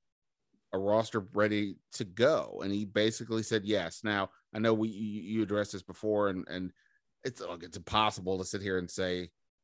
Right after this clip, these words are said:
that they have a team that's ready to contend when they haven't had a winning season yet under Rivera. But, you know, obviously Chase Young and Montez Sweat were big disappointments last year. They should at least, you know, they'll at least be healthy and should be, in theory, better, right?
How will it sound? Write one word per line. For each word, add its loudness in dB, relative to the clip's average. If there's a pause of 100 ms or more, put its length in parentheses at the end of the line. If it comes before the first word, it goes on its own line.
that -2
they -4
have -2
a -8
team -4
that's -6
ready 0
to -6
contend -4
when -4
they -6
haven't -4
had -4
a -2
winning -6
season -4
yet -4
under -4
Rivera. -6 (640)
But, 10 (420)
you -2
know, 4 (100)
obviously 6
Chase 6
Young 6
and 6
Montez 4
Sweat 4
were -2
big 0
disappointments -2
last -2
year. 0 (720)
They -8
should 0
at -2
least, -2
you -6
know, -6
they'll -4
at -2
least -4
be -6
healthy 0
and 0
should -2
be, 0
in -4
theory, -2
better, -2
right? 2